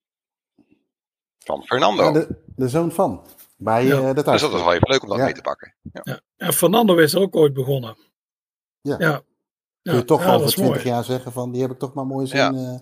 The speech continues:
Speaker 2: zien
Speaker 1: Dat
Speaker 2: spelen
Speaker 1: kan ook,
Speaker 2: bij
Speaker 1: Jo-,
Speaker 2: een van zijn
Speaker 1: Joris kan ook van die
Speaker 2: clubs.
Speaker 1: verhalen ophangen. Toen was hij nog heel klein, had hij nog dunne
Speaker 3: Ja,
Speaker 1: benen
Speaker 3: ja.
Speaker 1: en dat soort dingen, weet je. Ja. <laughs> Oh, beste luisteraars, ook
Speaker 3: Ja,
Speaker 1: dat.
Speaker 3: ja, ja.
Speaker 2: Helemaal, ja.
Speaker 3: Ja.
Speaker 2: Ehm,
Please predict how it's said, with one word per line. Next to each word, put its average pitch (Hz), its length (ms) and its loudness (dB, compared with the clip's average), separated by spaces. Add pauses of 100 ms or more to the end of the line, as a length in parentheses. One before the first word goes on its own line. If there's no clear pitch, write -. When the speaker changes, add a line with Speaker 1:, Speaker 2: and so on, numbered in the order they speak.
(480)
Speaker 2:
zien 120 160 -8
Speaker 1:
Dat - 20 -6
Speaker 2:
spelen - 200 0
Speaker 1:
kan 123 140 6
ook, 123 100 4
Speaker 2:
bij 98 80 0 (120)
Speaker 1:
Jo-, 123 60 2
Speaker 2:
een 127 60 0
van 95 80 -6
zijn 98 120 -2
Speaker 1:
Joris 113 160 4
kan 127 80 2
ook 123 60 2
van 127 80 0
die 127 80 -2
Speaker 2:
clubs. - 0 -
Speaker 1:
verhalen 123 220 6
ophangen. 101 240 0
Toen 110 100 -4
was 113 100 0
hij - 100 -4
nog - 80 -2
heel 117 120 4
klein, 127 220 2
had 113 80 -6
hij 104 100 -8
nog 98 100 -10
dunne 170 160 2
Speaker 3:
Ja, 147 60 2
Speaker 1:
benen 113 280 -4
Speaker 3:
ja. 190 80 2
Speaker 1:
en 185 80 4
dat 185 120 0
soort - 140 -2
dingen, 87 180 -18
weet 92 120 -16
je. - 160 -16
Ja. - 180 -10 (100)
<laughs> - 240 -6 (1900)
Oh, 113 180 2 (500)
beste - 220 -4
luisteraars, 110 440 0
ook - 100 -2
Speaker 3:
Ja, 165 100 4
Speaker 1:
dat. 147 160 0
Speaker 3:
ja, 139 220 -2
ja. 139 560 -6 (2750)
Speaker 2:
Helemaal, 104 500 -6
ja. 107 60 -4
Speaker 3:
Ja. 151 240 2 (840)
Speaker 2:
Ehm, 135 160 0